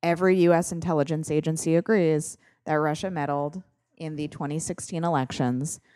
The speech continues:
Will you say now for certain that you believe U S intelligence agencies?" And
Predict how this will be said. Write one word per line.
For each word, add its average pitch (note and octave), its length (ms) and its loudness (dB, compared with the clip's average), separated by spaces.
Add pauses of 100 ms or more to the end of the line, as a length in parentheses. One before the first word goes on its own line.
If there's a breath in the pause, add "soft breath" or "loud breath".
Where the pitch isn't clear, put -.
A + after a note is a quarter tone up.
(280 soft breath)
Will F3+ 360 4
you G#3+ 260 0
say G3 720 -4 (480)
now E3 580 2
for A3 280 -2
certain E3+ 800 -2
that F3 400 -2
you C#3+ 500 -6 (200)
believe G3+ 720 0
U F3 260 2
S E3+ 200 2
intelligence F#3 760 -2
agencies?" C3+ 840 -6 (680)
And F3+ 680 2